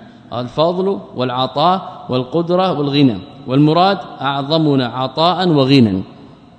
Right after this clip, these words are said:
ومن معاني الطول الغنى: "ومن لم يستطع منكم طولا أن ينكح المحصنات"، ما عنده مال،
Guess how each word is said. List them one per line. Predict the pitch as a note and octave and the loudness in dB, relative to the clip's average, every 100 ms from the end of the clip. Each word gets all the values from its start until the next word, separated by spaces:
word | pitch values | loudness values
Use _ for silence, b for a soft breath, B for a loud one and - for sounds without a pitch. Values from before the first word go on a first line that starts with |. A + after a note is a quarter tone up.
| - | -4
ومن | B2 C#3 D3 | 4 6 6
معاني | C#3+ D3+ F#3+ F3 | 4 0 0 0
الطول | - E3+ G3 F#3 | 0 0 0 0
الغنى: | D3 D3 F3 D#3 D#3 D3+ | 0 0 0 0 -2 -6
"ومن | - C3+ D#3 | -2 2 2
لم | D3+ D3 | 2 0
يستطع | C#3+ C#3+ E3 E3 | 0 -4 -4 -2
منكم | C#3+ E3 D#3 D3 | 0 2 2 2
طولا | D3 D3 D3+ D3 D3 D3+ - - - - - - - | 4 4 6 4 2 2 -4 -16 -20 -20 -20 -10 0
أن | C3 | 4
ينكح | C#3+ C#3 C3+ B2+ | 6 4 2 2
المحصنات"، | C3 B2 A#2 B2 A2+ G2+ - - | 4 2 0 -8 -10 -12 -20 -14
ما | C3 | -8
عنده | C#3 D3 C3+ C3 | -4 -2 -2 -2
مال، | A#2 G#2 | -2 -6